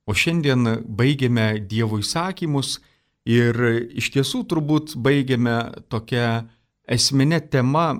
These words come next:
apie kurią noriu kalbėti. Esminė tema, nes yra kalbama apie širdies neturtą, apie giliausius žmogaus troškimus, o dar kitaip sakant, šiandien galime kalbėti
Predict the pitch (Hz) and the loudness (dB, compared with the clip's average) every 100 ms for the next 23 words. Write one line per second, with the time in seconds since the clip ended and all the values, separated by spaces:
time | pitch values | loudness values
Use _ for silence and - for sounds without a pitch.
0 | - - 113 110 131 131 127 120 120 127 | -8 -4 -2 0 2 2 2 2 2 2
1 | 120 113 113 113 123 151 143 123 113 113 | 2 0 0 0 2 0 2 2 2 0
2 | _ _ _ - 101 220 196 - 139 151 | _ _ _ -4 0 2 2 2 2 4
3 | 170 147 113 113 127 120 120 139 131 120 | 2 2 2 0 0 -2 0 -2 2 2
4 | 117 113 110 - 104 101 98 98 110 - | 2 0 -6 -2 2 2 0 -2 -6 -4
5 | 107 101 180 208 202 170 165 165 160 143 | -4 -2 0 0 2 -2 0 0 0 0
6 | 131 120 113 _ _ _ _ 101 92 104 | -2 -2 -4 _ _ _ _ -8 -2 -2
7 | 90 107 110 135 139 127 117 - 113 117 | 2 2 4 2 0 -4 -6 -6 -2 2
8 | 107 117 123 113 123 113 - - 156 269 | 2 2 0 -2 -2 -2 -2 0 0 0
9 | 269 - _ _ _ _ - 120 113 107 | -2 -6 _ _ _ _ 0 2 4 2
10 | 147 147 147 - - 214 208 - 156 151 | 2 2 -2 -6 0 0 0 -2 -2 0
11 | 139 127 120 117 104 101 - - 139 120 | 0 0 0 -2 -2 -4 -8 -2 0 2
12 | 110 107 117 123 113 110 - 107 113 127 | 2 2 0 0 0 0 0 -2 2 0
13 | 123 117 | 0 2